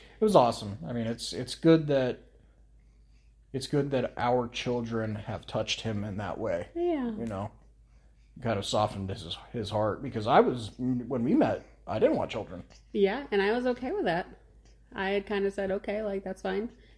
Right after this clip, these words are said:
Speaker 2: Enzo is, is what I have, and that is more than enough." And I didn't know if I wanted to have additional kids at that time when we first started dating.
Speaker 1: Yeah.
Speaker 2: I think you always say, like,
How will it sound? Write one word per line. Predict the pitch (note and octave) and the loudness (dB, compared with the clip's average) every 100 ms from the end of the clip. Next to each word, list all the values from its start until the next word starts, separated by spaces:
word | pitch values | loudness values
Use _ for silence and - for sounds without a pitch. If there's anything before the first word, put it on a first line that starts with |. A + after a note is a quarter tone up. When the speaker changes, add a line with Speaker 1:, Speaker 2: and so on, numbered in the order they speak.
| - G#3 | -10 -2
Speaker 2:
Enzo | G3 G3 G3 G#3 A3+ | 2 2 0 -2 0
is, | G3 G3 G3 | 4 6 4
is | - G3 F#3 - - | 0 -2 -2 -6 -4
what | F#3 F3+ | -2 0
I | F3+ F3 F3 F3+ - - | -2 -2 -2 -4 -6 -20
have, | - F#3+ G#3+ D4+ | -4 -2 -2 -2
and | A3 | -2
that | F#3+ F3+ | 0 -2
is | F3+ | -2
more | F#3+ F3+ | 0 0
than | F3+ | 0
enough." | F3 E3+ A3 F4+ - | 0 -2 -4 -6 -4
And | F3 F3 - - - - - - - - - - - | -2 -2 -6 -20 -20 -20 -20 -20 -20 -20 -20 -20 -6
I | F3+ | 0
didn't | G3 A3 E3+ | 2 2 2
know | F3 | -2
if | E3+ | -2
I | F3 F3+ | -2 0
wanted | A#3+ F3 D3+ | 0 0 -2
to | |
have | D#3+ D3+ | -2 -2
additional | D#3 - E3+ | -6 -4 -6
kids | E3 E3+ | -2 -2
at | E3+ | -2
that | E3 - | -4 -4
time | E3+ D#3+ | -6 0
when | F3+ | 2
we | F3 | 2
first | F3 F3 | -2 -6
started | F3+ F3 E3+ | -4 -4 -4
dating. | E3 F3 G3+ - - | -4 -6 -8 -14 -16
Speaker 1:
Yeah. | - F#2 G2 - - | -10 -10 -10 -12 -2
Speaker 2:
I | |
think | C4 B3+ | 0 4
you | A#3 | 4
always | G#3 G3 | 4 2
say, | - F3 F3+ | 2 2 2
like, | F3 E3+ F3 - | 2 0 -4 -10